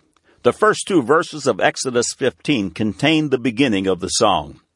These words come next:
"Then sang Moses and the children of Israel this song unto the Lord, and spake, saying,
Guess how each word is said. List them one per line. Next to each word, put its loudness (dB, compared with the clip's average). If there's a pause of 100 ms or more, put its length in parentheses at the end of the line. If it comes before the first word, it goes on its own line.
(500)
"Then 4
sang 2
Moses 2
and 0
the 2
children 0
of -2
Israel 2
this 0
song 2
unto -2
the 0
Lord, 2
and -2
spake, 0
saying, 0